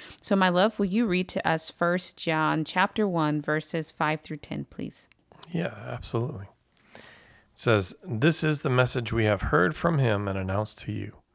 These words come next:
Speaker 2: that God is light, and in him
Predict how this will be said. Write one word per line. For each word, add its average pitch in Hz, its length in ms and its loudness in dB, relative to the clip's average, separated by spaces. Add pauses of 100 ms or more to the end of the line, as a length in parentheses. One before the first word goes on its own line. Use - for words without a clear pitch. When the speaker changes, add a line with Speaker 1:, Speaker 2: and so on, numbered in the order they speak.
(480)
Speaker 2:
that 90 180 -4
God 110 320 8
is 113 200 2
light, 92 260 -4 (500)
and 120 80 -4
in 139 180 4
him 95 300 0